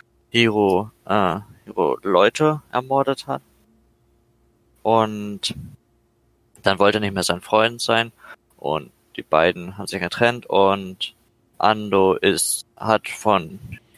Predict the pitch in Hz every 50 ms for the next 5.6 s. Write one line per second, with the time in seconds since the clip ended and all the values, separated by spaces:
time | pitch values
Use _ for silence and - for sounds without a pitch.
0 | _ _ - - 113 110 104 107 90 90 90 - _ - - - - _ _ _
1 | _ _ - - - - 127 - - 139 131 131 127 - - 120 - 69 73 90
2 | 117 117 117 120 123 123 - - 131 - - - 131 127 127 127 127 - - -
3 | _ - _ _ _ _ _ _ _ _ _ _ _ _ _ _ _ _ _ -
4 | 98 98 101 98 95 92 - 95 98 98 101 104 101 104 98 98 95 - 92 -
5 | - 87 - - - 113 135 - - 151 151 143